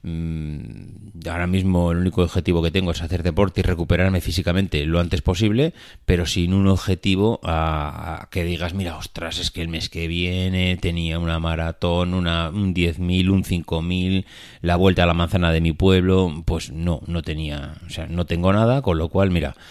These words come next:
vamos a tomárnoslo con calma, vamos a relajar, vamos a esperar una semana y después de una semana, pues vemos a ver cómo estamos.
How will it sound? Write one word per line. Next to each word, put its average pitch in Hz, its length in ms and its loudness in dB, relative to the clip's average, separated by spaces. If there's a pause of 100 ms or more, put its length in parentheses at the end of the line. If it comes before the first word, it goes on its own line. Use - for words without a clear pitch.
(320)
vamos 80 220 -8
a 82 80 -6
tomárnoslo 82 440 -2
con 95 140 -2
calma, 151 420 -2
vamos 85 380 -10
a 80 60 -10
relajar, 143 560 0 (280)
vamos 87 300 -2
a - 40 -10
esperar 80 320 -2
una 78 140 -2
semana 151 540 0
y 85 160 -2
después 76 400 -6
de 90 60 -2
una 87 80 -2
semana, 92 320 -2
pues 80 280 -4
vemos 82 500 -4
a 82 40 0
ver 78 160 -2
cómo 73 180 -10
estamos. - 460 -14